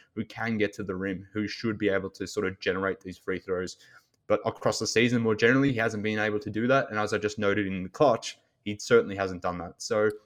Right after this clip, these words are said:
Speaker 1: it does come back a lot to Zach. But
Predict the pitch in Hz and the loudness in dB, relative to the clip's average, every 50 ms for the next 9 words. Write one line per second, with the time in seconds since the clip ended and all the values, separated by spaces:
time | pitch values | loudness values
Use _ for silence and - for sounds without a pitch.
0 | _ _ _ _ _ _ - 117 107 - 160 165 156 - - 151 139 127 110 117 | _ _ _ _ _ _ -8 -6 2 4 4 4 4 2 2 2 2 4 4 2
1 | 110 - - - 113 107 104 - - 107 101 95 101 95 107 110 - - _ _ | 2 2 -2 -6 -2 -2 -2 -2 -4 -8 -4 -2 0 0 0 0 -2 -10 _ _
2 | _ _ _ _ _ _ _ _ _ _ - - - 123 110 - - - | _ _ _ _ _ _ _ _ _ _ -14 0 2 2 2 2 -2 -14